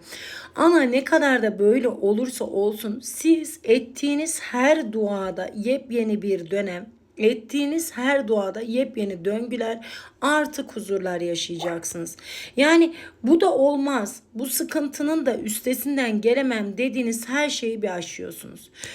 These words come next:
Şu anda çok mu ikilemdesiniz? Ta-, tam böyle artık bir el uzanır da kendinizi artık huzurlu, mutlu hissedersiniz ya.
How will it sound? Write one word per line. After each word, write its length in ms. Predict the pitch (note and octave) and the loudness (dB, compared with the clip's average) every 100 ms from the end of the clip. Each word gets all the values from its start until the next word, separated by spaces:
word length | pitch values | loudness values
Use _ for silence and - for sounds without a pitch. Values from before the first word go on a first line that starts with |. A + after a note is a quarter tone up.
| - | -8
Şu 200 | - C#4+ | -2 2
anda 340 | D4 F4+ F#4+ F4 | 2 2 0 0
çok 220 | E4+ D#4 | -2 -2
mu 100 | C#4+ | -2
ikilemdesiniz? 1080 | A#3 A#3+ A3 G#3 F#3+ F3+ - F3 E3+ - - _ - | -2 0 2 4 2 -4 -6 -8 -10 -14 -18 _ -8
Ta-, 380 | - B3 C#4+ D4 - - - - | 2 4 4 0 -10 -20 -20 -6
tam 220 | - C#4+ | 0 2
böyle 200 | C#4+ C#4 | 4 4
artık 340 | C4+ C4+ - - | 4 2 -2 2
bir 60 | |
el 160 | B3 A3+ | 4 4
uzanır 420 | A#3 A#3 B3 A3+ | 0 0 0 0
da 140 | G#3+ G#3+ | -2 -2
kendinizi 460 | G3+ G#3 A3 G#3+ | -4 -2 -2 -4
artık 360 | A3+ A3 - - | -6 -6 -12 -12
huzurlu, 340 | F#3+ A3+ G#3 | -6 -4 -2
mutlu 360 | F#3+ G#3 - A3 | -4 -6 0 2
hissedersiniz 1000 | G#3+ F#3 - G#3+ G#3+ G#3+ - F#3+ E3 | 2 0 2 2 2 0 -2 -4 -6
ya. 80 | E3 | -8